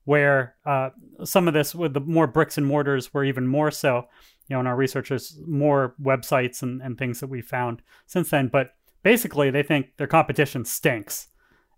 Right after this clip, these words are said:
And they're, what they're trying to disrupt is that old school clothing makers who sell those commoditized,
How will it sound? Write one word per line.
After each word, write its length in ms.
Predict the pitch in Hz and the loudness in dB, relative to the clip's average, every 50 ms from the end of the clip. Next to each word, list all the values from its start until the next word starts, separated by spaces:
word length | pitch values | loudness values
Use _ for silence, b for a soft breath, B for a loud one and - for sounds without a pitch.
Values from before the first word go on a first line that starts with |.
| _ | _
And 360 | - 143 139 135 131 135 143 139 | 0 2 2 2 0 -2 -2 0
they're, 200 | 147 151 175 170 | 0 0 0 2
what 200 | 165 170 202 202 | 2 2 4 4
they're 120 | 220 180 | 4 2
trying 260 | - 196 190 180 175 | 4 4 4 4 4
to 180 | 170 156 143 147 | 2 2 0 -2
disrupt 540 | 139 - 151 - - - 151 151 147 - 143 | -4 -4 -6 -4 2 4 4 4 4 2 -4
is 140 | 127 - | -4 -2
that 260 | - 127 117 120 - _ _ | -2 -4 -4 -4 -6 _ _
old 300 | - 160 160 170 170 - | 0 2 2 2 0 -2
school 320 | - - - 175 160 156 147 | -4 -2 0 2 2 2 0
clothing 500 | - - 156 151 151 151 151 147 147 147 | 0 2 4 4 4 4 4 2 2 2
makers 480 | 143 147 143 143 147 139 139 139 - b b b b b b | 2 0 0 0 0 0 0 0 -4 b b b b b b
who 80 | - 143 | -2 -2
sell 240 | - - 160 160 160 | 2 4 4 4 6
those 240 | 151 147 143 139 | 4 4 4 2
commoditized, 920 | - - 139 135 135 139 143 147 151 143 - - 156 147 139 139 135 131 | 0 -2 2 4 4 4 4 4 2 2 2 2 4 4 4 2 2 0